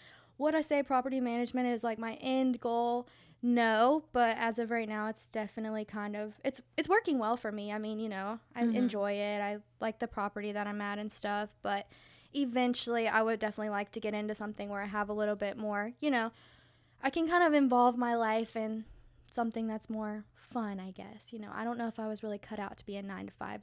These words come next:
Speaker 1: girl, but
Speaker 2: Mm-mm.
Speaker 1: sometimes you gotta do what you gotta do, and so I enjoy it. Honestly, I couldn't picture myself doing anything else, like, nine-to-five wise right now, so
Speaker 2: Yeah.
Speaker 1: it works out well.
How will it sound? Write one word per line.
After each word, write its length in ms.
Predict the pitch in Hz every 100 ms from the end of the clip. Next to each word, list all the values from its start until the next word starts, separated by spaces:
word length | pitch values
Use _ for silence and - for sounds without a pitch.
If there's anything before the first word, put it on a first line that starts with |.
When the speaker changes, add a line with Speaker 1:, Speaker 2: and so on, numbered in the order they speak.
| -
Speaker 1:
girl, 400 | 220 - - - _ -
but 120 | - 240 -
Speaker 2:
Mm-mm. 320 | 196 190 202
Speaker 1:
sometimes 380 | 359 320 330 269
you 60 |
gotta 140 | 247 220
do 120 | 208
what 160 | 208 220
you 60 |
gotta 220 | 208 190
do, 420 | 202 226 233 233 214
and 220 | - 214
so 300 | 220 220 220 214
I 140 | 294
enjoy 460 | 285 269 233 214 214
it. 200 | 220 -
Honestly, 380 | 247 247 247 240
I 60 |
couldn't 200 | 233 240
picture 260 | 233 214 214
myself 340 | 208 226 214
doing 200 | 208 202
anything 380 | 196 202 - 190 -
else, 340 | 202 214 -
like, 180 | 214 220
nine-to-five 680 | 220 214 202 - 196 202
wise 300 | 208 214 220
right 200 | 196 196
now, 400 | - 196 214 269 320
so 200 | - 226
Speaker 2:
Yeah. 220 | 202 208 - - - - -
Speaker 1:
it 100 | 294
works 240 | 294 285 -
out 200 | 254 226
well. 440 | 226 220 220 220